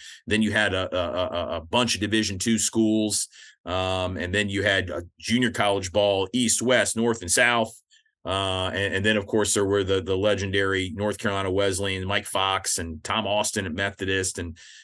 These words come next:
and, and those Division Three programs. Uh, but in Virginia, it's, it's the Division One schools and primarily the Division Three schools outside of, uh, again, the few junior colleges, Camp Community College, um,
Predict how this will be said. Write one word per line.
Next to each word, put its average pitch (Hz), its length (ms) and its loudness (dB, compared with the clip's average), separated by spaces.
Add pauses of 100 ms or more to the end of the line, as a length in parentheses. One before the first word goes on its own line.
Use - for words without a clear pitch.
(100)
and, 92 240 0
and 92 160 -2
those 101 220 2
Division 95 340 -2
Three 98 220 -2
programs. 90 800 0
Uh, 95 160 -2
but 107 140 2
in 104 100 2
Virginia, 117 560 2 (560)
it's, 98 400 0
it's 90 260 0
the 101 100 -2
Division 120 400 4
One 120 200 4
schools 110 560 2
and 98 160 -4
primarily 110 580 4
the 104 140 0
Division 107 420 0
Three 107 220 0
schools 101 400 0
outside 104 500 2
of, 92 240 -2 (400)
uh, 95 260 0
again, 104 280 2
the 90 60 -2
few 110 180 2
junior 101 320 0
colleges, 98 480 0
Camp 107 320 0
Community 101 440 -4
College, 101 640 0
um, 90 540 -4